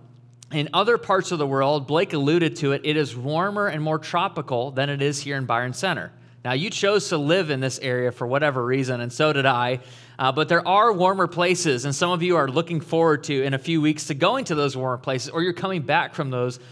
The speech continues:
warmer places. Well, we have friends that live in Auckland, New Zealand, and right now they're in the middle of summer.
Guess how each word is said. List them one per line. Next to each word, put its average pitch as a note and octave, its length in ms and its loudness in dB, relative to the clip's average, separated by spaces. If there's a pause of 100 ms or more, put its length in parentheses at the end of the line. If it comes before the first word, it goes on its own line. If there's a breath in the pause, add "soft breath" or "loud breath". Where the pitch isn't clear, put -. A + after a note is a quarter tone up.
(380 loud breath)
warmer C#3+ 220 0
places. D#3+ 440 0
Well, C#3 120 2
we A3 140 0
have G#3 160 2
friends F#3 280 0
that D#3 100 0
live D#3+ 160 2
in D3 100 -4
Auckland, D#3+ 360 0
New C#3+ 140 0
Zealand, D3 360 0
and C3 140 0
right D#3+ 180 2
now E3 200 0
they're D#3+ 200 0
in E3+ 80 0
the D#3 60 0
middle D#3 240 2
of A#2+ 100 -2
summer. E3+ 520 -2